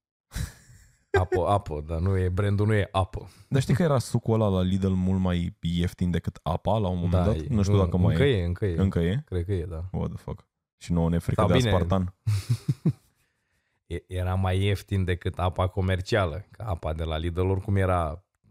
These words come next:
Speaker 2: ceva gen cincizeci de bani doi litri sau șaizeci de bani doi litri, cum era.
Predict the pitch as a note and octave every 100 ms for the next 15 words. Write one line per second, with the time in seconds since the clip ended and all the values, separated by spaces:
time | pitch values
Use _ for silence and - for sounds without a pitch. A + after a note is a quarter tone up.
0 | _ - F2 E2 D#2+ D#2+ - - G2+ F2
1 | F#2 F2 F#2 F#2+ F#2 F#2 F#2 F#2 - E2+
2 | - F2 - E2+ E2 E2+ F2+ E2+ D#2+ D#2+
3 | D#2+ D#2+ D#2+ - - F2 F2 F2 G2+